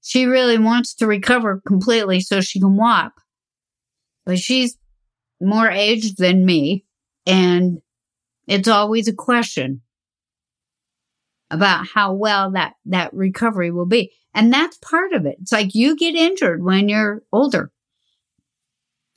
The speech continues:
And your recovery might not be what you wished it would be or what it could have been.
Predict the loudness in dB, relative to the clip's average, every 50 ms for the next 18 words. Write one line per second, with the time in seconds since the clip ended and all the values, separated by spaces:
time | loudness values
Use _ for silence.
0 | _ -2 0 2 2 2 2 0 0 -2 -6 _ _ _ -20 -20 -20 _ _ _
1 | _ _ _ _ _ _ _ _ _ _ _ _ _ _ _ _ _ _ _ _
2 | -18 -16 -14 -10 -6 -2 0 0 0 0 -2 -4 -2 -2 -2 0 0 0 0 0
3 | 0 -2 -4 _ _ _ _ _ _ _ _ _ _ _ 0 2 2 2 2 2
4 | 2 0 0 -2 -2 0 0 0 0 0 0 -2 0 0 0 0 2 2 2 0
5 | 0 -4 -6 -4 -4 -6 -4 -4 -2 -4 -4 -4 -8 -14 _ _ _ _ _ -2
6 | 0 0 2 2 2 0 0 -2 -4 -8 -8 -4 -2 -2 -2 -2 -4 -6 -10 -12